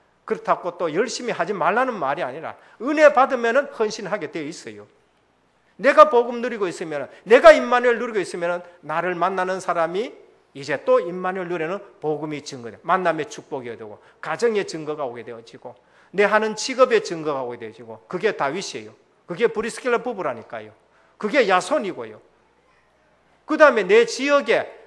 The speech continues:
지교회가 세워질 줄 믿습니다. 오늘 은혜교회에 삼백 지교회가 일어나면서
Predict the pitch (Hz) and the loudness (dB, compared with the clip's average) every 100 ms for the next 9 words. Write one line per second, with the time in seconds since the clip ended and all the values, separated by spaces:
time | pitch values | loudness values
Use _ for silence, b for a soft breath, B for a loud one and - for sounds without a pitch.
0 | _ - 254 214 180 151 139 196 151 139 | _ -8 -4 0 2 0 -2 -4 -6 -6
1 | 139 254 220 143 185 - 180 123 113 - | -6 -4 -4 -4 -6 -4 -4 -6 -8 -12
2 | - - - _ _ 165 170 175 185 170 | -20 -20 -20 _ _ -6 -4 -2 -2 -4
3 | 170 151 139 120 B B - - 294 277 | -4 -4 -4 -6 B B -6 -2 -2 0
4 | 254 - - 190 180 165 170 147 135 131 | 0 0 -10 -2 -2 0 -2 -2 -4 -6
5 | 123 123 220 139 | -10 -4 -2 -2